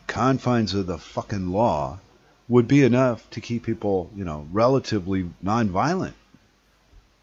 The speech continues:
But no, it doesn't seem to work. I don't know why. And I can only assume it's because of the, the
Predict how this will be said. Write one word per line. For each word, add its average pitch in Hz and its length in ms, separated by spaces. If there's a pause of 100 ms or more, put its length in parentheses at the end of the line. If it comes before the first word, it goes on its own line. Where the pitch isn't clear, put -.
(180)
But 104 260
no, 127 360 (240)
it 87 120
doesn't 101 320
seem 104 220
to 87 60
work. 110 460 (260)
I 92 80
don't 101 180
know 101 100
why. 101 300 (920)
And 107 140
I 101 120
can 110 160
only 135 300
assume 117 840 (340)
it's 113 220
because 110 540
of 90 120
the, 85 260 (400)
the 90 140